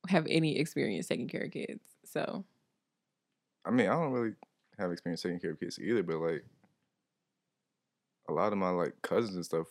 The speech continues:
Speaker 2: were, like, super younger than me, so I've been around it, you know.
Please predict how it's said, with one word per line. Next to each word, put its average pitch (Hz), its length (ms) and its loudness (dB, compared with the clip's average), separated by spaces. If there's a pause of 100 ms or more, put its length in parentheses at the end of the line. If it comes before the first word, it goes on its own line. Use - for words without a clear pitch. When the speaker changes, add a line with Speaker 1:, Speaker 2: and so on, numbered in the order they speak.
Speaker 2:
were, 82 60 -4
like, 90 180 -6 (420)
super 90 300 -6
younger 87 240 -2
than 80 180 -4
me, 80 80 -8
so 80 260 -8 (2000)
I've 98 140 4
been 92 140 4
around 82 400 -6
it, - 60 -20 (200)
you 90 120 -6
know. 90 60 -16